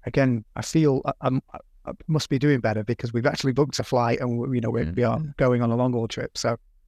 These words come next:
Speaker 1: um, yeah, that, that's been something else that I've tried, which I think has been, um,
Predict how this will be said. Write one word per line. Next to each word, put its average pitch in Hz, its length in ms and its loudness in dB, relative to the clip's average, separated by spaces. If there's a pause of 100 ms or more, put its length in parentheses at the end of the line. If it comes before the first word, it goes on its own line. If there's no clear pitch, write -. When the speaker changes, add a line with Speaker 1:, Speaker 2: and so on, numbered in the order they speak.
(340)
Speaker 1:
um, 117 380 2 (140)
yeah, 131 200 4
that, 139 180 -2
that's 143 180 0
been 123 200 0
something 123 320 0
else 117 180 2
that - 140 -2
I've 120 100 -4
tried, 120 280 0
which 123 200 -6
I 117 60 2
think - 340 -4
has 120 180 -4
been, 117 360 0 (280)
um, 113 560 0